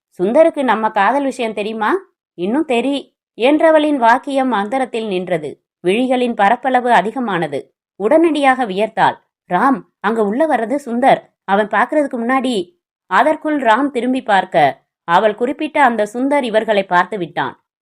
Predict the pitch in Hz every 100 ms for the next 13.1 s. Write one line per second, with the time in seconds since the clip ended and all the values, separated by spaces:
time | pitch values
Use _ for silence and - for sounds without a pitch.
0 | _ 190 294 311 294 285 269 220 254 247
1 | 185 202 220 180 165 175 143 - _ _
2 | _ - 165 247 269 175 165 _ - 202
3 | 294 294 185 139 _ _ _ 214 277 277
4 | 269 269 180 - 233 196 139 - _ _
5 | - 262 294 330 311 285 196 240 254 220
6 | 214 185 180 156 147 - _ _ _ _
7 | 190 185 269 285 269 262 269 254 262 247
8 | 240 262 220 185 180 175 156 - _ _
9 | _ _ 185 240 262 180 - 185 233 277
10 | 185 156 _ _ 202 285 277 - 302 294
11 | 285 226 208 226 156 147 _ _ _ _
12 | 214 285 311 294 262 240 233 175 190 180